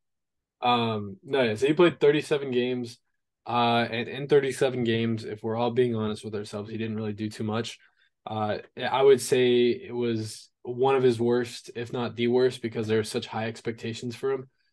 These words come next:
um, in his career, at least in Dallas. I know, and he's only spent his N B A career in Dallas, but,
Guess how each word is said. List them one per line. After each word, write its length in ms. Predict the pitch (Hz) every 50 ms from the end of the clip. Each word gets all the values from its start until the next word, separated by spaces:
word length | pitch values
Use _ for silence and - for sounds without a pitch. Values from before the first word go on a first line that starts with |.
| _ _ _ _ _
um, 480 | - 113 117 117 117 113 110 110 107 -
in 160 | - 113 113
his 200 | 113 117 107 110
career, 400 | - - 113 107 110 110 113 113
at 120 | 101 - 113
least 300 | 120 113 113 - - - _ _ _ _ _ -
in 160 | 113 113 113
Dallas. 420 | 104 101 110 110 110 113 110 -
I 80 | 117 110
know, 220 | 113 113 110 104 - - - 101
and 100 | 110 107
he's 140 | 110 107 110
only 180 | 110 107 104
spent 320 | 101 - - 113 107 - -
his 160 | 117 113 104
N 140 | - 107 110
B 140 | 110 107
A 40 | 107
career 220 | 107 - 107 101 101
in 140 | 104 104
Dallas, 280 | 101 98 98 101 104 -
but, 220 | - 117 107 -